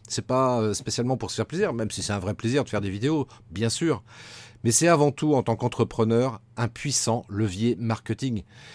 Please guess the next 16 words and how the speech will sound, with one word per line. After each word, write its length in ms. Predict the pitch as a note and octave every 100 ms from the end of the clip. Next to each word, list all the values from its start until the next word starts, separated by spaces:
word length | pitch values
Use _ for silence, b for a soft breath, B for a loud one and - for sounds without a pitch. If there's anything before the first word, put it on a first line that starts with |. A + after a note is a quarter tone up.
| B B
T'es 120 | -
indépendant, 840 | C3 D3 C#3+ C3 B2 C3 C3+ D3 -
donc 240 | G#2 G#2 -
t'es 400 | - G#2+ G#2 G2+ - - _ -
quelque 260 | A#2+ -
part 180 | B2 A#2
dans 120 | G2+
l'obligation 680 | G2+ A2 G#2+ F#2+ G2+ - A#2
de 120 | F#2+
t'exposer 640 | - A#2 - - A2+ A2
en 100 | G#2+
vidéo 460 | F2+ G2 G#2 G#2 A#2
sur 240 | - G#2+
les 80 | G2
réseaux 320 | F#2 G2 F#2
sociaux, 640 | F#2 G2 - G2+ G#2 B2